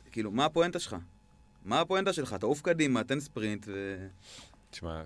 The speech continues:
Speaker 2: טוטנהאם, אה, דוחה. באמת, כאילו, אין, אין, היא פשוט מגעילה, ו-,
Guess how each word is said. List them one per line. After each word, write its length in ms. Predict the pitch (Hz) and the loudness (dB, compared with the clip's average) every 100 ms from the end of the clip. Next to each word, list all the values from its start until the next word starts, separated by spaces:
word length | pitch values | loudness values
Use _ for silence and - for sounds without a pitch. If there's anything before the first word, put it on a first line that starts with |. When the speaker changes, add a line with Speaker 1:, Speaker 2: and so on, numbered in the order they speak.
| - | -4
Speaker 2:
טוטנהאם, 500 | 95 98 92 85 85 | -2 -2 -4 -4 -6
אה, 60 | 87 80 78 76 76 78 82 - | -12 -12 -10 -10 -12 -14 -16 -14
דוחה. 420 | 87 82 - 98 87 - - - - - 95 | -10 -8 -2 -2 -2 -10 -20 -20 -20 -14 -4
באמת, 320 | 92 113 101 | 0 0 0
כאילו, 240 | - 95 | 0 0
אין, 160 | 98 107 | 0 0
אין, 400 | 104 113 107 90 | 0 0 0 -2
היא 140 | 92 90 | -4 -4
פשוט 220 | 92 101 | -4 -2
מגעילה, 420 | 95 92 104 120 92 | 0 2 4 4 4
ו-, 200 | 90 | 0